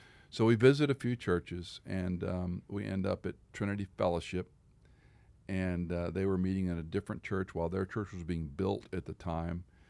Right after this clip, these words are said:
So we were going to this other church on a, like, four o'clock Sunday afternoon. Wasn't many people there, but I knew some folks.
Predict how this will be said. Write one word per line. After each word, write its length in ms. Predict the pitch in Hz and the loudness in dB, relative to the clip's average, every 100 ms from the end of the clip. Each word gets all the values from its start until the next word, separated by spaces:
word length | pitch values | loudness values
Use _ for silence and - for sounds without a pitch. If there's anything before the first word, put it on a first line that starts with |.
| - - | -20 -12
So 160 | - | -6
we 120 | 87 87 | -2 -2
were 220 | 85 90 | -2 -2
going 280 | 92 87 87 | -2 -2 -2
to 80 | |
this 180 | 90 85 | -4 -2
other 160 | 87 90 | -2 -2
church 440 | - 82 82 - | -4 -4 -4 -4
on 180 | 85 85 | -6 -6
a, 60 | 80 - - - | -6 -12 -20 -12
like, 120 | 73 - - _ - - | -12 -12 -20 _ -20 -4
four 160 | 92 90 | 0 0
o'clock 320 | - 82 87 | 0 -4 -4
Sunday 280 | - 87 87 | -4 -2 -2
afternoon. 500 | 87 87 85 85 87 | -2 -4 -2 -2 -2
Wasn't 240 | 101 101 | 0 2
many 160 | 92 85 | 0 -2
people 340 | - 95 82 | -6 -8 -6
there, 220 | 78 82 85 | -6 -4 0
but 120 | 101 | 2
I 80 | 107 | 2
knew 140 | 127 | 2
some 180 | 127 82 | 0 -4
folks. 360 | 82 82 - | -2 -4 -8